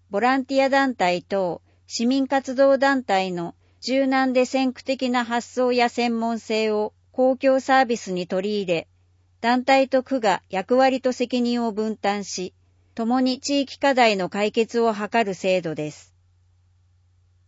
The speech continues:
区では、地域で活動する市民活動団体の方々からの日頃の活動やノウハウを生かし、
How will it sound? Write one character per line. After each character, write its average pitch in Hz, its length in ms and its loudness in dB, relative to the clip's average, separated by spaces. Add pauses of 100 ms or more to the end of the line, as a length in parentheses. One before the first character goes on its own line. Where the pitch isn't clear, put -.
(140)
区 302 140 -4
で 269 160 8
は、 170 240 0 (140)
地 294 220 -4
域 254 180 -4
で 185 100 0
活 170 300 -8
動 208 200 -2
す 196 200 -10
る 190 220 -6
市 - 180 -6
民 254 240 -2
活 262 280 -4
動 247 220 2
団 254 220 2
体 190 240 0
の 180 120 -6
方 202 280 -4
々 196 240 0
か 175 120 -4
ら 180 160 -2
の 170 200 -6 (400)
日 214 160 -8
頃 262 260 4
の 254 140 -2
活 247 260 -4
動 240 220 2
や 233 240 2
ノ 254 180 0
ウ 262 40 0
ハ 202 160 -2
ウ 180 100 0
を 175 140 -2
生 175 120 -6
か 190 140 -2
し、 - 260 -12